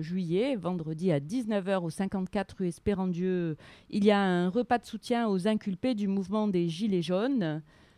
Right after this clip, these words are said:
Donc, euh, pour, euh, soutenir les inculpés du mouvement des Gilets jaunes, mettre la pièce, manger un morceau ensemble et discuter de l'avenir du mouvement. Ce sont les Gilets jaunes Marseille Centre-Ville.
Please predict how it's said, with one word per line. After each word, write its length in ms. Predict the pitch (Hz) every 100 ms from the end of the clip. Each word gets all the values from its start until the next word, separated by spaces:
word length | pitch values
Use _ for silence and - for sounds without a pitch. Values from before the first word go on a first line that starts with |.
| _ _ _ _ _ _ _ _ _ _ _ _
Donc, 420 | 156 156 180 170 165
euh, 720 | 151 143 139 131 127 120 - 90 - - - - - - - - - - - - - -
pour, 280 | 208 208 175
euh, 220 | 160 147
soutenir 560 | 139 - 262 240 233 226
les 180 | 208 190
inculpés 460 | 196 208 180 220
du 100 | 190
mouvement 320 | 180 180 190 185
des 140 | 170
Gilets 300 | 165 208 175
jaunes, 340 | 160 196 214
mettre 240 | 190 208 190
la 80 | 175
pièce, 420 | - 185 196 -
manger 260 | 196 202
un 80 | 208
morceau 300 | 190 180 190
ensemble 480 | 170 - 180 190 190 - - - - _ -
et 80 | 185
discuter 600 | 165 226 - 226 240 233
de 100 | 185
l'avenir 500 | 190 190 202 214 190
du 140 | 180
mouvement. 720 | 190 226 185 196 208 247 247
Ce 180 | - 175
sont 180 | - 214
les 140 | 180
Gilets 280 | 165 196 180
jaunes 220 | 180 165
Marseille 360 | 170 196 233 214
Centre-Ville. 920 | 202 180 - 156 190 262 240 160